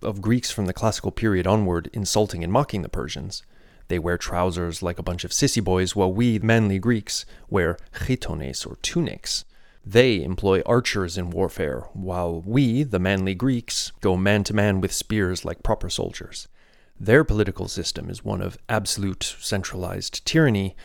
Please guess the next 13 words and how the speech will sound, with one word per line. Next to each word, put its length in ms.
where 160
all 180
the 100
people 360
are 100
essentially 440
slaves, 600
while 420
ours 640
is 140
the 80
proper 280
system, 460